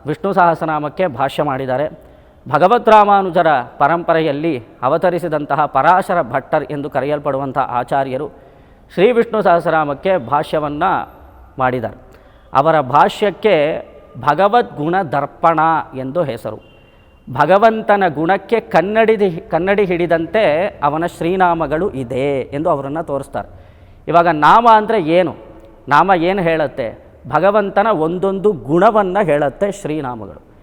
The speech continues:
ಇವಾಗ ವಾಸುದೇವ ಎಂಬ ಶಬ್ದ ಇದೆ. ವಾಸುದೇವ ಎಂದು ಭಗವಂತನನ್ನು ನಾವು ಕೊಂಡಾಡ್ತೇವೆ. ಈ ವಾಸುದೇವ ಎಂಬ ಶಬ್ದ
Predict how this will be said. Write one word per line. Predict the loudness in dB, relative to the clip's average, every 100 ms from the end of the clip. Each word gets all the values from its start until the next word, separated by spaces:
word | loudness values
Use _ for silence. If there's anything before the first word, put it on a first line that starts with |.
| -20 -4
ಇವಾಗ | -2 4
ವಾಸುದೇವ | 4 4 2 0 2 4 4 4 2
ಎಂಬ | -6 -4 -4
ಶಬ್ದ | -4 -6 -4
ಇದೆ. | -4 -8 -16 -20 _ _ _ _ 4
ವಾಸುದೇವ | 4 4 2 2 4 4
ಎಂದು | 4 -4
ಭಗವಂತನನ್ನು | -2 0 0 -2 -4 -4 -2
ನಾವು | -4 -4
ಕೊಂಡಾಡ್ತೇವೆ. | -4 0 0 -2 -12 -16 -20 -20 _ _
ಈ | -4
ವಾಸುದೇವ | 4 6 6 4 6 6 6 4
ಎಂಬ | 2 -4
ಶಬ್ದ | -2 -4